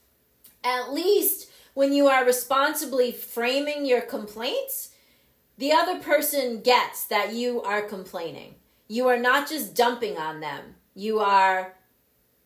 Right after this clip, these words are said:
doing it in a responsible fashion. All right, Tracy is suggesting what our, uh, assignment is. So the first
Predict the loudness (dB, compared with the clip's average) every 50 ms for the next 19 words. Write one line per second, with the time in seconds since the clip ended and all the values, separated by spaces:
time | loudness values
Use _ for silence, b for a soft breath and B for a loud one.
0 | _ _ _ _ _ _ _ _ _ _ _ _ _ _ _ _ _ _ _ _
1 | _ _ _ _ _ _ _ -8 -4 -4 -2 0 2 2 2 2 0 -2 -4 -6
2 | -6 -4 -4 -2 -2 -2 -4 -6 -4 -4 -4 -2 -4 -6 -6 -8 -10 -14 -16 -18
3 | -18 -20 -20 _ b b b b b b 2 2 2 2 0 0 2 4 4 4
4 | 4 2 -2 -2 -2 -2 -2 -4 -6 -8 -2 0 2 2 2 2 -2 -4 -4 -4
5 | -4 -2 -4 -6 -8 -10 -10 -12 -12 -8 -2 -2 0 0 -2 -4 -4 -2 0 0
6 | 2 2 2 2 2 0 0 0 -2 -2 -4 -4 -2 -2 -2 -2 -2 -4 -6 -4
7 | -2 0 0 0 -2 -4 -6 -8 -8 -10 -10 -8 -4 0 0 0 0 -2 -4 -2
8 | 0 4 4 4 4 2 -2 -6 -8 -12 b